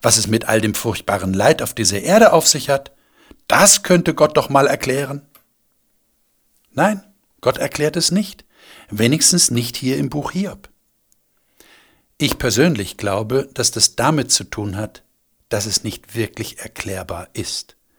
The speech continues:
ähnlich wie Liebe nicht wirklich erklärbar ist. Wie die Liebe ist auch das Gegenteil, nämlich das Böse und der Hass, eigentlich ein Geheimnis. Und Gott scheint zu wissen, dass alle Erklärungen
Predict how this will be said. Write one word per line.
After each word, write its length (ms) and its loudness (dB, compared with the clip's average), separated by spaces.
ähnlich 520 -4
wie 140 -8
Liebe 540 -6
nicht 320 -12
wirklich 380 -10
erklärbar 640 -10
ist. 300 -14
Wie 160 -12
die 140 -6
Liebe 420 -6
ist 320 -6
auch 100 -10
das 260 -2
Gegenteil, 600 -8
nämlich 260 -6
das 260 -4
Böse 400 -4
und 160 -10
der 180 -8
Hass, 280 -6
eigentlich 600 -8
ein 180 -8
Geheimnis. 640 -12
Und 180 -8
Gott 180 4
scheint 360 0
zu 260 0
wissen, 320 0
dass 320 -2
alle 240 2
Erklärungen 840 -6